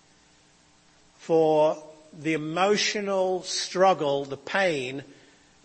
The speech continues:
the doubt, um, the, you know, for reason to, to come in and act independently of what God said and say, "Well, God didn't really mean that, surely."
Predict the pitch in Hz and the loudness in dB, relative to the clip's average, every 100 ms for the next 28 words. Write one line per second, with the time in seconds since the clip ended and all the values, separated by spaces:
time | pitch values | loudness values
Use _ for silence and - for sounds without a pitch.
0 | 160 143 123 185 208 165 151 - - - | -10 -8 0 4 6 6 4 -4 -12 -12
1 | - _ _ _ _ _ _ _ _ _ | -20 _ _ _ _ _ _ _ _ _
2 | _ _ _ - 139 135 131 123 117 113 | _ _ _ -6 -2 -2 -2 -4 -8 -20
3 | - _ _ _ _ - 135 156 147 147 | -20 _ _ _ _ -20 -6 -4 -2 -4
4 | 139 135 - - - _ _ - 156 147 | -6 -10 -14 -20 -20 _ _ -12 -8 -4
5 | 139 127 - 165 151 160 208 202 208 190 | -4 -6 -6 -4 -2 -2 0 -2 -2 -2
6 | 185 - 180 180 180 175 165 160 156 - | -2 -2 -2 -2 -4 -2 -2 -2 -6 -18
7 | - - 190 185 180 175 170 160 175 - | -6 0 2 2 0 0 -2 -4 -6 -6
8 | 180 165 160 196 190 160 151 139 147 151 | -6 -6 -6 -6 -4 -6 -6 -6 -4 -4
9 | 135 143 - 156 139 127 - 123 113 - | -4 -6 -4 -6 -6 -8 -10 -10 -10 -16
10 | - - _ 175 151 160 151 143 123 110 | -20 -20 _ -6 -4 0 0 -2 -8 -10
11 | 123 131 110 98 92 92 87 98 139 - | -6 -4 -4 -6 -10 -14 -12 -10 -10 -6
12 | 175 170 113 98 | -4 -4 -6 -10